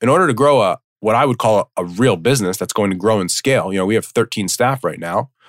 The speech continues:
At some level, somebody's gotta run the business. It doesn't have to be you. If you're the chiro and wanna be the clinician, that's fine.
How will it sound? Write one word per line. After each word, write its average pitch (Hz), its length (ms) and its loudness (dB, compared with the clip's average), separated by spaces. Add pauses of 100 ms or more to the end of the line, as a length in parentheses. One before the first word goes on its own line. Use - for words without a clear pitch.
(460)
At 120 160 0
some 175 300 2
level, 131 420 0 (320)
somebody's 180 500 0
gotta 120 200 2
run 117 160 2
the 104 60 0
business. - 480 -4 (100)
It - 100 -8
doesn't 190 220 0
have 165 240 -2
to 127 80 -4
be 120 100 2
you. 110 380 0
If - 80 -8
you're 151 100 2
the 160 80 -2
chiro 147 380 2
and 123 80 2
wanna 131 160 2
be 131 100 0
the 127 100 0
clinician, 123 680 -2
that's 156 280 -2
fine. - 440 -2